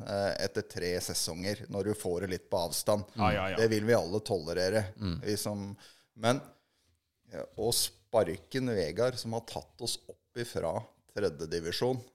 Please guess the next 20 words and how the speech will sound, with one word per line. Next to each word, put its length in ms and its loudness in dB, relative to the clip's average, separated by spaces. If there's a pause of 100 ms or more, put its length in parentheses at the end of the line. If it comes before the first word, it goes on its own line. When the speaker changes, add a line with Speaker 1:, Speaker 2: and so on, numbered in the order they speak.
(160)
Speaker 1:
eh, 60 -6
Speaker 3:
Ja. 400 2
Speaker 1:
som 220 0
en 140 2
breddeklubb 640 0
opp 220 -6
til 160 4
Eliteserien, 800 0
og 80 -4
så 100 -2
skal 200 0
du 60 0
kvitte 560 -10
deg 120 -4
med 100 0
han 220 0 (100)
åtte 360 -8
kamper 500 -2 (640)
før 120 6
slutt, 340 2